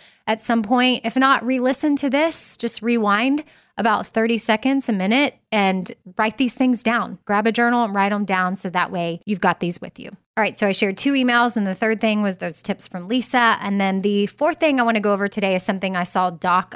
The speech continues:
Amen post, or Doc Amen, I don't know exactly how to say his name, but he posted this graphic, and it said, "What people think support sounds like." And under that, he put, "You'll be fine. And don't worry, it's not a big deal."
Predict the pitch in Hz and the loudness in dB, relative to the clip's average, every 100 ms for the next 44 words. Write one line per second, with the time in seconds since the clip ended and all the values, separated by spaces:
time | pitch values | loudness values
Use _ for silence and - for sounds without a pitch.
0 | - 185 175 170 180 208 - 233 269 269 | -8 -6 -4 -6 -4 -6 0 0 2 0
1 | - - 185 175 180 175 180 170 180 196 | -2 -6 -12 -2 -2 -2 -8 -14 -8 -8
2 | 196 - 190 - 180 180 175 185 180 175 | -8 -10 -16 -16 -10 -6 -6 -4 -8 -6
3 | 175 170 165 214 240 233 - - - _ | -6 -8 -6 0 0 0 -4 -18 -20 _
4 | - 226 214 180 247 311 370 403 285 - | 0 2 2 0 0 2 2 0 0 0
5 | 202 202 214 196 - 202 185 - 214 202 | 0 0 0 -2 -2 -6 -6 0 0 0
6 | - - - 262 277 339 - 330 - 254 | -4 -20 -2 2 2 -2 0 0 0 -4
7 | 233 - 226 - 202 196 - 202 190 180 | -2 -2 -2 -2 -4 -2 -2 0 0 -2
8 | 180 151 - - - _ _ _ - 202 | -4 -6 -8 -14 -20 _ _ _ -4 0
9 | 196 196 208 226 208 214 208 214 220 202 | 0 0 0 0 2 0 -2 0 0 0
10 | _ 233 370 285 220 185 175 175 180 196 | _ -4 0 0 0 -2 -2 -2 -4 -8
11 | _ - 240 214 359 233 196 170 175 185 | _ -2 0 2 2 2 0 0 -2 -4
12 | - 240 262 254 220 190 175 220 214 165 | -6 -2 0 0 0 -2 -2 0 0 0
13 | 180 196 | -4 -8